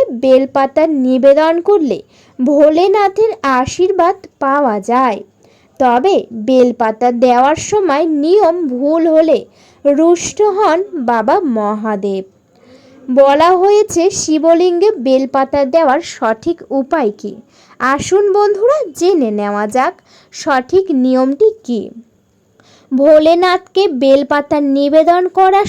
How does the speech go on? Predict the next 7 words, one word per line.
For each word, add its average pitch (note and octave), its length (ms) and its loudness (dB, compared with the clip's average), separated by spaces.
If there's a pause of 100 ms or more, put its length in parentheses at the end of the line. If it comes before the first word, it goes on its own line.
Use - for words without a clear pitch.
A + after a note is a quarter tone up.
সময় E4+ 300 -4 (140)
দেখবেন D4 460 -2 (420)
যেন C4+ 280 0 (260)
তিনটি F4+ 440 2 (120)
পাতা G#4 340 -2 (360)
অবশ্যই C#4 680 -2
থাকে A3 340 -4